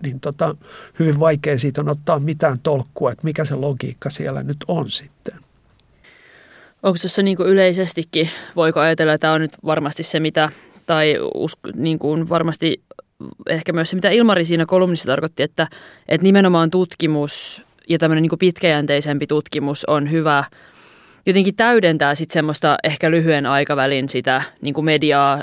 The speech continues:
Speaker 2: median, osittain median kautta muodostuvaa tilannekuvaa ja tilanneymmärrystä. Ja, ja ehkä toisaalta nyt tuli tässä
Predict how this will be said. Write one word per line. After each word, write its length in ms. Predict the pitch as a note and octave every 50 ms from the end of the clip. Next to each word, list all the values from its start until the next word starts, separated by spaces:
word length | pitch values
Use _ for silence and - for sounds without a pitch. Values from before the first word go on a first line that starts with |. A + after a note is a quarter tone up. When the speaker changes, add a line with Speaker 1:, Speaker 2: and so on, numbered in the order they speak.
| - _ _ -
Speaker 2:
median, 420 | F3 F3+ F3+ F3+ E3+ E3 D#3+ D#3+
osittain 380 | - F3+ E3+ E3+ E3 - D#3 D#3
median 300 | D#3+ D#3 D3+ D3+ D3+ D3+
kautta 300 | C#3+ C#3 C#3 - - C#3+
muodostuvaa 680 | D3+ D3+ C#3+ C#3+ D3 - - C#3+ C#3+ D#3 D#3 D#3 D#3 D3 - _ _ _ - - - - - _ _ -
tilannekuvaa 640 | D#3 D#3+ D#3 D#3 D3+ D3 - - E3 D#3+ D#3+ D#3
ja 80 | D#3 D#3
tilanneymmärrystä. 1120 | D3+ E3 D#3 D#3 D3+ D#3 D#3 - - D#3+ D#3 D#3+ D#3+ D#3 D3+ D#3+ E3 D#3+ - - F3 D#3+ - - - - _ _ _ _ _ _ _ _ _ _ - - _ -
Ja, 240 | F3 E3+ E3 D3+ -
ja 160 | - F3 E3+
ehkä 200 | E3 D3+ - -
toisaalta 640 | E3 - A3+ C#4 D#4 D4+ - A#3 G3 F3+ F3 F3+ E3+ E3 - - - - -
nyt 160 | F3+ E3 E3 - _ -
tuli 200 | - E3+ E3+ D#3+
tässä 360 | D#3+ D3 - - F3 D#3+ -